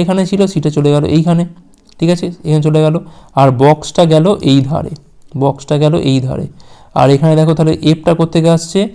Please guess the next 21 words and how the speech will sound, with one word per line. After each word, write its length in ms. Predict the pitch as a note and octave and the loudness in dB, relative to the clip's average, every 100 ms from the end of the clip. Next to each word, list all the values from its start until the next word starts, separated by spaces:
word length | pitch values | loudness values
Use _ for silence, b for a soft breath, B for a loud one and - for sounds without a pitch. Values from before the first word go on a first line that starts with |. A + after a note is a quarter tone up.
| B B B D3+ | B B B 0
এফটা 260 | E3 E3 E3+ D#3+ | 0 0 0 2
কিন্তু 180 | D#3+ E3 | 2 0
ছিল 100 | E3 E3 C#3 | 0 2 0
ওপরে 300 | C#3 D#3+ E3 E3 | 2 2 2 2
ছিল, 160 | F3 G3 G#3+ B B B - | 0 0 -2 B B B 0
এই 80 | C#3+ D3+ | 0 2
কোণে 200 | D3+ E3 E3+ | 2 2 2
ছিল, 140 | F#3 F#3 B3+ - | 0 0 -2 -6
এখানে 180 | D3+ D3+ - D#3 | -2 -2 0 -2
এক্স 140 | D#3+ - | -2 0
চলে 140 | D#3+ D#3+ | 2 4
যাওয়ার 160 | D#3+ D#3+ | 2 2
জন্য 120 | F#3 D3 | 0 -2
এফটা 220 | C#3 - D3+ | -4 0 0
আবার 100 | D3+ C#3+ | 2 0
এখানে 220 | D3+ F3+ B3 - | -2 -4 -4 -6
চলে 140 | C3 - | -4 -4
এসছে, 220 | D3+ - D#3+ - | -10 -18 -16 -6
এই 60 | C#3 | -2
জায়গায় 220 | C#3 D3 | -2 -4
চলে 120 | D3 | -6